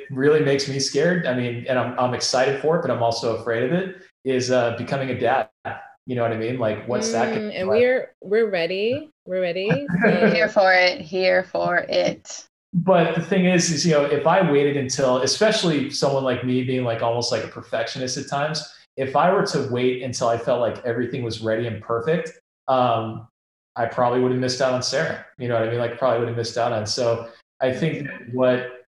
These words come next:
Speaker 1: you know, especially as us guys, us guys are gonna try to, like, stunt and be like, "Hey, you know what? Like, oh, I'm, I'm good. I'm good." You know, yeah, you could be kinda like, you know, kinda like that, that, like, overly confident. But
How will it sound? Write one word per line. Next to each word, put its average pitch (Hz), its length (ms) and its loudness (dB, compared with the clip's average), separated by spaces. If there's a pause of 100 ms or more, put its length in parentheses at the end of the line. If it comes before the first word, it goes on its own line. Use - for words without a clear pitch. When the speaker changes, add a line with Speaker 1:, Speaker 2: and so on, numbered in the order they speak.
(640)
Speaker 1:
you 143 100 -4
know, 131 80 2
especially 175 680 2
as 151 120 2
us 131 180 0
guys, 127 640 0 (260)
us 151 260 2
guys 143 320 2
are 143 40 0
gonna 127 180 -2
try 127 180 0
to, 123 80 0
like, 117 160 0
stunt 123 360 -2
and 123 100 -10
be 127 80 0
like, 110 180 0
"Hey, 120 160 0
you 117 60 -2
know 117 140 0
what? 117 120 -2
Like, 110 160 0
oh, 120 100 2
I'm, 117 180 0
I'm 120 200 -2
good. 120 200 0
I'm 113 160 -2
good." 117 400 -2 (340)
You 147 100 -2
know, 127 240 0 (140)
yeah, 139 320 2
you 165 100 -2
could 180 120 0
be 160 120 2
kinda 156 240 2
like, 143 200 2
you 165 80 -2
know, 131 140 2
kinda 139 200 2
like 135 200 2
that, 120 320 2
that, 117 260 2
like, 110 360 0
overly 135 360 2
confident. 131 440 -2
But 123 340 0